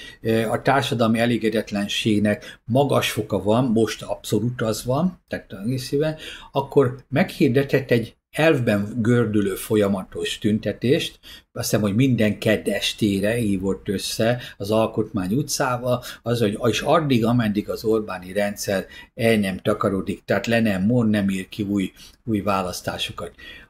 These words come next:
A harmadik alkalomnál, a harmadik kedden már alig voltak, az elsőn még voltak harmincezren, ötvenezren, teljesen mindegy a szám, a harmadikon tízezren, azt hiszem a negyediket már nem tartotta meg.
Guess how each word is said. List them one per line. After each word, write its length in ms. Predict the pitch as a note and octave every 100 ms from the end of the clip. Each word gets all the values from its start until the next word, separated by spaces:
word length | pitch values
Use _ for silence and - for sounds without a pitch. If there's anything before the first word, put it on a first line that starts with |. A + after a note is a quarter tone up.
| _
A 100 | A#2+
harmadik 640 | D3+ A#3+ G#3+ C3+ G#2+ G#2+
alkalomnál, 1000 | A#2+ A#2+ A2+ A#2 G#2 G#2 G2+ F#2+ F2+ F2+ _ _ _ _ _ G3 _
a 100 | -
harmadik 560 | G2 B2 B2+ G#2 F#2+ -
kedden 560 | A#2 A2+ A2 A2 G#2+ - -
már 240 | G#2 G2 F#2+
alig 400 | A2 G2+ F2+ E2+
voltak, 520 | E2+ E2 - - -
az 160 | G2 B2+
elsőn 520 | B2+ G#2+ - G#2 F2
még 280 | E2 E2 - _ _
voltak 420 | F#2 F#2 - - _ _ - -
harmincezren, 1000 | - C#3+ C#3+ A#2+ G#2+ - F#2+ F2+ F2 F#2+
ötvenezren, 760 | A2 - G2+ F#2+ - F#2+ E2+
teljesen 400 | - G2 F#2 G2
mindegy 360 | F2 F#2 F2 E2+
a 60 | F2
szám, 340 | - B2 A#2+
a 60 | G2
harmadikon 640 | G#2 A2 G#2 G2 - -
tízezren, 560 | - C#3 C3 G#2+ G#2+ G2+
azt 320 | - - -
hiszem 240 | - B2 A2
a 60 |
negyediket 600 | G2+ A#2 A2 G2+ - G2
már 140 | - G2
nem 200 | G2 G2
tartotta 540 | G2+ F#2+ F2+ - -
meg. 180 | - -